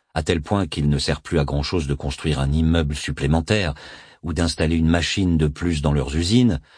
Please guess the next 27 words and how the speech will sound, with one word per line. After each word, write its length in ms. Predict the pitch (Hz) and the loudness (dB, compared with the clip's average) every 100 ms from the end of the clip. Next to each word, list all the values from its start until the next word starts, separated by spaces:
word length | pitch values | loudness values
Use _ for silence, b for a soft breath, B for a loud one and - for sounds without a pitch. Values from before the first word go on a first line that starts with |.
| b b - | b b -6
on 100 | 73 | -4
dit 120 | 73 | -2
alors 260 | 69 78 73 | -2 -2 -2
que 80 | 67 | -4
la 120 | 58 | -6
productivité 840 | - 87 80 76 - 82 80 95 | -2 -2 -2 -6 -4 -4 -2 0
marginale 640 | 85 82 78 90 90 90 73 | 2 2 0 0 0 0 -2
du 120 | 76 | -4
capital, 520 | - 71 73 90 78 | -4 -4 -2 -2 -2
c'est-à-dire 400 | - 62 67 - | -6 -10 -10 -8
la 100 | 120 | -10
production 640 | - 90 82 80 - 85 | -4 -2 -2 -4 -6 -6
supplémentaire 960 | 76 - 92 98 95 92 78 98 85 67 B B B | -4 -4 -2 0 0 0 0 0 0 -2 B B B
apportée 460 | - 80 90 - 98 | -6 -2 -2 0 0
par 200 | 82 76 | 0 0
une 180 | 71 71 | 2 2
nouvelle 440 | 82 101 101 92 | 2 2 2 2
unité 480 | 85 87 101 - 139 | 2 2 2 2 0
de 100 | 85 | 0
capital 640 | 73 76 73 80 85 76 - | -4 -4 -4 -2 -2 -2 -6
à 80 | 69 | -8
la 100 | 62 | -4
marge, 440 | 69 71 60 - B _ | -2 -2 -4 -10 B _
est 120 | - | -12
très 160 | - 71 | -8 -6
faible, 420 | - 113 123 78 - _ _ _ _ _ - | -2 0 0 -4 -8 _ _ _ _ _ -2
alors 440 | 117 101 98 120 | 0 2 2 0